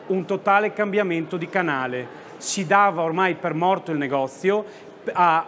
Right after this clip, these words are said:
a beneficio esclusivamente dell'e-commerce. Qui è Financial Times che decreta in qualche modo l'avvento di questa grandissima trasformazione. Tutti gli acquisti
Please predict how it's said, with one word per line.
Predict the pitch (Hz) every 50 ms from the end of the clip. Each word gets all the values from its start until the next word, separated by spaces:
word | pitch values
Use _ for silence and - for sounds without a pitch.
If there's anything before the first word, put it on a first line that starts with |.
| - -
a | 160 156 165 156 156
beneficio | 151 165 202 214 220 214 - - 214 214 214 - - 220 226 226 220 - - - -
esclusivamente | 196 202 233 233 - 240 226 190 220 220 220 202 185 165 156 151 - - 180 180 185 180 -
dell'e-commerce. | - 156 170 170 170 170 - 143 131 127 131 127 127 131 - - - - - - -
Qui | - 202 240 254 247
è | 185 - 190 196
Financial | 190 - - 202 190 190 202 202 196 - 208 165
Times | - 151 139 135 135 135 143 - - - - - -
che | - - 185 185 196 196 190 -
decreta | 160 143 170 214 214 - 202 185 180 175 180 - 196 190 202 208 202 - - - -
in | 180 190
qualche | 156 190 185 185 190
modo | 180 180 180 180 180 175 160 165 147 - - - - -
l'avvento | - 226 214 170 151 190 175 165 160 156 - 196
di | 180 185
questa | - 175 165 - - 180
grandissima | 156 175 196 185 170 165 156 - - 165 160
trasformazione. | 156 156 143 - 156 147 147 135 - - 131 120 117 117 117 - - - - - -
Tutti | - 254 254 - - 208
gli | 208
acquisti | 233 226 226 214 226 220 190 - - 220 226 226 214